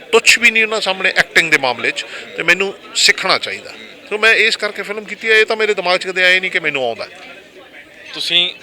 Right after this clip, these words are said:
Speaker 2: ਹੁਣ ਇਸ ਵੱਡੇ ਪ੍ਰੋਡਿਊਸਰ ਦੇ ਨਾਲ ਕੰਮ ਕੀਤਾ, ਲਿੰਕਸ ਬਣ ਜਾਂਦੇ ਆ। ਸਾਊਥ ਦੀਆਂ ਫਿਲਮਾਂ ਬਹੁਤ ਵੱਡੇ ਪੱਧਰ 'ਤੇ ਆਉਂਦੀਆਂ ਪਈਆਂ ਨੇ।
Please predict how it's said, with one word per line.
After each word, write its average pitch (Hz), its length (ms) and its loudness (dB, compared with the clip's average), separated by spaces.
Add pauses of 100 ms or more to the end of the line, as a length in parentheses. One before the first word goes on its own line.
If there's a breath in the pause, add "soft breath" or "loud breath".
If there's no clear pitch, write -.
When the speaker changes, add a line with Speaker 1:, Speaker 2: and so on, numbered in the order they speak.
(280 loud breath)
Speaker 2:
ਹੁਣ 147 460 -2 (160)
ਇਸ 139 340 -2
ਵੱਡੇ 123 580 4
ਪ੍ਰੋਡਿਊਸਰ 117 420 -6
ਦੇ 113 120 -8
ਨਾਲ 113 140 -2
ਕੰਮ 110 260 -6
ਕੀਤਾ, 117 320 -2
ਲਿੰਕਸ 117 340 0
ਬਣ 101 220 0
ਜਾਂਦੇ 98 380 0
ਆ। 104 180 -2
ਸਾਊਥ 127 420 0
ਦੀਆਂ 147 140 -4
ਫਿਲਮਾਂ 151 320 0
ਬਹੁਤ 139 340 2
ਵੱਡੇ 123 300 2
ਪੱਧਰ 147 260 0
'ਤੇ 139 140 -2
ਆਉਂਦੀਆਂ 123 340 0
ਪਈਆਂ 123 300 0
ਨੇ। 143 160 -2